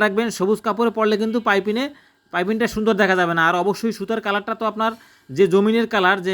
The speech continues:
মেইন কাপড়ের কালার, সেই কালারটাই থাকবে। তো সেহেতু খেয়াল রাখবেন যেন এই সেলাইটা ওই কাপড়টার উপরেই পড়ে, যেন পাইপিংয়ের কাপড়টার উপরে না পড়ে। এবার এখানে একটা জিনিস দেখেন, ভি গলা এবং পান গলায় পাইপিং করলে কিন্তু নিচটা এরকম চোকা হবে না।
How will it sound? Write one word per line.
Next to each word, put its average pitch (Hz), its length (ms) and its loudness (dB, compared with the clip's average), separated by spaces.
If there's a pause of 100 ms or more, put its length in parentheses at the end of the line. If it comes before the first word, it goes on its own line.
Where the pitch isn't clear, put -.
মেইন 196 200 -2
কাপড়ের 208 380 -2
কালার, 196 280 -4
সেই 202 100 -6
কালারটাই 202 380 -2
থাকবে। 147 300 -2 (460)
তো 180 80 -2
সেহেতু 208 400 2
খেয়াল 214 300 0
রাখবেন 233 320 0
যেন 214 160 -2 (280)
এই 226 80 4 (280)
সেলাইটা 208 420 0 (580)
ওই 214 180 2
কাপড়টার 226 460 2
উপরেই 214 260 2
পড়ে, 170 240 0
যেন 170 180 0 (420)
পাইপিংয়ের 202 400 2
কাপড়টার 220 320 0
উপরে 196 120 0
না 175 140 4
পড়ে। 151 200 -2
এবার 226 220 6
এখানে 220 240 -2
একটা 226 200 -4
জিনিস 208 180 -2
দেখেন, 175 320 -4
ভি 156 220 -2
গলা 233 260 2
এবং 240 180 2 (100)
পান 185 200 0
গলায় 226 280 0
পাইপিং 196 280 -2
করলে 226 260 -2
কিন্তু 220 160 -4
নিচটা 208 320 -2
এরকম 220 300 -2
চোকা 220 260 0
হবে 160 220 2
না। 113 100 -6